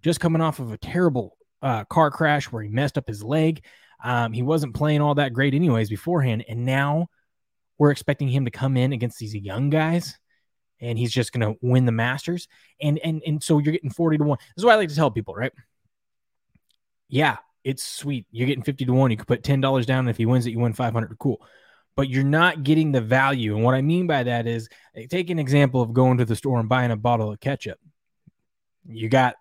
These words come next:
the Heinz ketchup, the brand ketchup, right? Heinz. And then you got the, uh, good value, right? Ketchup. There's a difference. They're both ketchup,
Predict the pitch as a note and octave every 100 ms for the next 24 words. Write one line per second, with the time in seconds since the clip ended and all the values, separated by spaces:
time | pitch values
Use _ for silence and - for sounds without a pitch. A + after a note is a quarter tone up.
0 | _ A#2 A2+ E3+ B3+ B3 - A#2 A2 A#2+
1 | E3 - _ _ C3+ A2 A#2 E3 G#3 A3
2 | G#3+ G3+ D3 - D#2+ - A2+ D#3+ A3 _
3 | _ _ _ _ _ _ E3 F#3 B2+ -
4 | - - _ _ _ _ A#2+ C#3+ E3+ F3
5 | D#3 D#3+ B2+ - _ _ - C#3 C3+ B2
6 | A2+ D#3 B2+ C3+ C#3 B2+ G2+ F#2+ - _
7 | A#2 C#3+ - - D3+ A3+ G#3+ - _ _
8 | _ _ _ _ _ _ _ _ _ _
9 | _ _ F#3+ B3+ D4 C#4+ D#4+ A3 A2 D3
10 | F3 A3+ D#4 - A3 - A#2